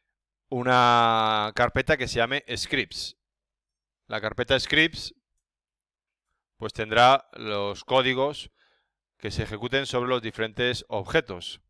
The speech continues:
Este código estará en C Sharp. C Sharp. ¿Vale? Por ejemplo, si queremos crear un C Sharp script. Estoy dentro del script, ¿vale?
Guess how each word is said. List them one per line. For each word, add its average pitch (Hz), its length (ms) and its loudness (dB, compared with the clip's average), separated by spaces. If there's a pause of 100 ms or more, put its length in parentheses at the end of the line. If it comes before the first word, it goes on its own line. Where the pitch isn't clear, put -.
(380)
Este 123 220 -6
código 139 260 0
estará 135 560 4 (320)
en 107 220 -8
C 131 180 -2
Sharp. 113 380 0 (720)
C 117 160 -10
Sharp. 92 280 -8 (1300)
¿Vale? 117 260 -14 (2250)
Por 95 120 -10
ejemplo, 85 380 -6
si 92 140 -16
queremos 113 340 -2
crear 123 420 4 (800)
un 135 420 -4 (120)
C 127 240 -4
Sharp 123 340 0
script. 107 600 -8
Estoy 135 180 -4
dentro 147 280 -2
del 123 440 2
script, - 360 -8
¿vale? 143 280 -6